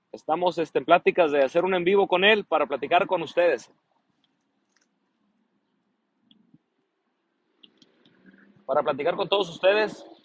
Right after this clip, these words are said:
y para que sepan qué ha hecho, qué ha hecho Heriberto Pérez, que anduvo en la Banda Machos y fue el que hizo la canción, ah, de La Suegra,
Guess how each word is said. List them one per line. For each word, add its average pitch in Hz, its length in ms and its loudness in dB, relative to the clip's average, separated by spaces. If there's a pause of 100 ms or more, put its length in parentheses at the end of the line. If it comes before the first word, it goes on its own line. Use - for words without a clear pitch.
(100)
y 143 80 -10
para 151 220 2
que 135 100 -6
sepan 185 320 -2
qué 208 240 6
ha 185 140 6
hecho, 196 640 -2
qué 165 80 -6
ha 180 80 0
hecho 196 240 -4
Heriberto 175 400 -4
Pérez, 190 580 -4 (1500)
que 143 220 -4
anduvo 139 320 -4
en 180 60 -4
la 170 60 -2
Banda 175 180 -2
Machos 170 400 -4
y 147 80 -12
fue 165 160 -2
el 175 100 -6
que 160 140 -4
hizo 170 160 -4
la 165 100 -2
canción, 156 600 -8
ah, 143 200 2
de 123 140 -4
La 127 120 -2
Suegra, 151 580 2